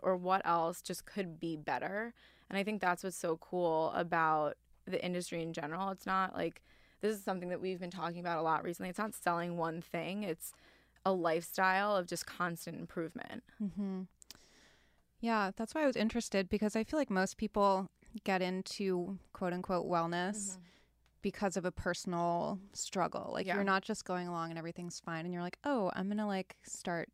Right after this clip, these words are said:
Speaker 2: doing all of this and adopt this lifestyle."
Speaker 1: Right.
Speaker 2: Like, it's usually out of necessity, like
Speaker 1: Mm-hmm.
Speaker 2: you were saying.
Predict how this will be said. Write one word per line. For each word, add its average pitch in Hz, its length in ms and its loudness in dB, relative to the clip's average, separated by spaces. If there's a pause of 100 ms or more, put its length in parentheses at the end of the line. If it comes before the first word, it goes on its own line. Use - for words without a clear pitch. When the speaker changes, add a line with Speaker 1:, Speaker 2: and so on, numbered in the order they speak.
(160)
Speaker 2:
doing 165 340 -2
all 165 240 0
of 160 120 -4
this 170 300 0
and 175 100 -2
adopt - 420 -4
this - 280 -2
lifestyle." - 640 -2
Speaker 1:
Right. - 220 -2
Speaker 2:
Like, 120 380 -2
it's - 160 -6
usually 190 360 -2
out 165 180 4
of 165 160 -4
necessity, - 580 -4
like 113 180 -6
Speaker 1:
Mm-hmm. 185 60 -4
Speaker 2:
you 175 60 0
were 170 120 4
saying. 170 520 -2